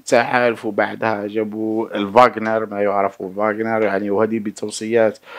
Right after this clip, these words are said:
بعض الدول المعادية إلى الجزائر. يعني هذه بكل كلنا نعل-، نعلمها الآن أنها دول معادية للجزائر. آه، اليوم رانا نشوفوا أنهم يعني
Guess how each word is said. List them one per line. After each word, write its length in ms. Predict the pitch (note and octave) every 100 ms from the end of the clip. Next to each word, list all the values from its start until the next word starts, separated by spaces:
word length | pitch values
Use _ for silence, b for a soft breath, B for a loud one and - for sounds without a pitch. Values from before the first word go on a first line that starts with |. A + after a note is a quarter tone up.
| B B
بعض 260 | A2 G#2+ A2+
الدول 360 | G#2 B2 A#2+
المعادية 840 | A2 A2+ A#2 G#2+ C3 D3 A#2+ G#2+ F#2+
إلى 240 | - F#2
الجزائر. 540 | F2+ F2+ F2 F2 - F2+
يعني 240 | E2+ F2
هذه 260 | G2 G2 G2+
بكل 300 | G2+ - G#2
كلنا 400 | - G#2+ G#2+ G#2+
نعل-، 460 | A2 A2 A2 A2
نعلمها 480 | A2 G#2 A2+ G#2 G#2
الآن 320 | G2+ - G#2
أنها 260 | A2 G#2 G#2
دول 320 | G2 G#2 G2+
معادية 400 | G2+ G#2 G#2+ G2
للجزائر. 540 | F#2+ F#2+ G2+ D3 G3+ A#3+ B B B B B B -
آه، 380 | B3+ C4+ A#3+ A3
اليوم 440 | G3+ A#3 C4 B3+
رانا 420 | B3 A3+ A#3 A#3+
نشوفوا 560 | B3 A3+ C4 B3 E3 A#2+
أنهم 380 | A#2 B2 A#2+ A#2
يعني 440 | A#2 A#2+ A#2+ -